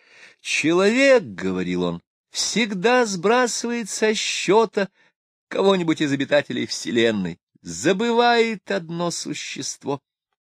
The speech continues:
По-видимому, теперь забыли устрицу». Он подробно описал её страдания, поведав при этом о причудливых рыбах,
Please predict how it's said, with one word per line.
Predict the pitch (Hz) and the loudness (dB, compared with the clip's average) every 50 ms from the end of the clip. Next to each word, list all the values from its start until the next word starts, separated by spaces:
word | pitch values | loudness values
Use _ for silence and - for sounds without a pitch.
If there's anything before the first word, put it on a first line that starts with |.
| _ | _
По-видимому, | - 139 147 160 160 147 139 143 135 - | -6 -2 0 2 2 0 0 -2 -2 -2
теперь | - 143 123 | -2 -2 0
забыли | 104 123 123 120 127 123 117 120 147 | 2 2 2 2 2 2 2 0 0
устрицу». | - 120 123 131 123 - - - - 113 113 - - - - 107 107 - _ _ _ _ _ - - - _ - | -2 -4 -4 -4 -6 -8 -10 -12 -12 -12 -12 -10 -10 -10 -8 -8 -10 -12 _ _ _ _ _ -20 -20 -18 _ -6
Он | 95 92 - | -6 -4 -2
подробно | 101 92 92 101 104 101 95 87 95 98 | -2 -2 0 2 2 2 2 0 -2 -4
описал | - 101 - - - 123 113 117 117 113 113 | -4 -4 -6 -2 0 2 2 4 2 2 0
её | 117 117 113 | -2 -4 -6
страдания, | - - - 107 120 113 104 101 104 101 95 92 90 90 90 - _ _ _ _ - | -8 -10 -8 -8 -8 -6 -4 -2 -2 0 0 -2 -4 -6 -8 -10 _ _ _ _ -4
поведав | 98 95 95 101 101 92 90 - | -2 0 2 2 2 0 -2 -6
при | - 95 98 | -4 -4 -2
этом | 98 - 95 95 | -2 -2 -2 -4
о | 92 | -4
причудливых | - 101 92 - - - 113 123 123 110 123 127 135 135 - - | -4 -6 -6 -6 -6 -6 -6 -6 -6 -6 -6 -6 -6 -6 -8 -10
рыбах, | 113 117 117 117 117 113 104 95 92 80 76 76 - - _ | -10 -8 -6 -2 -2 0 0 -2 -2 -4 -8 -14 -16 -18 _